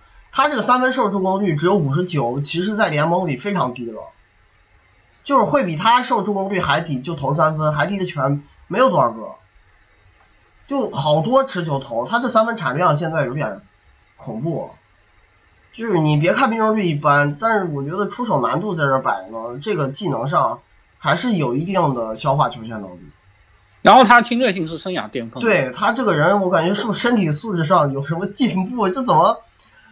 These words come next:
Speaker 1: 篮下打得比以前多，然后造罚球一下多这么多？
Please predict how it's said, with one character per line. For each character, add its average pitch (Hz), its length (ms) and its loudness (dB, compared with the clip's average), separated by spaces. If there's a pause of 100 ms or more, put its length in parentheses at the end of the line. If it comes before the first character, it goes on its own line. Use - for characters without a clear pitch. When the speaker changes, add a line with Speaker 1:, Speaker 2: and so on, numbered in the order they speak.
(260)
Speaker 1:
篮 165 320 0
下 185 400 0 (320)
打 139 180 0
得 180 120 -2
比 185 100 -6
以 180 100 -2
前 156 240 0
多， 180 160 0
然 160 80 4
后 180 80 0
造 208 160 0
罚 196 140 0
球 196 160 -2
一 202 40 -4
下 202 120 2
多 196 180 -2
这 240 120 0
么 220 100 0
多？ 110 420 -8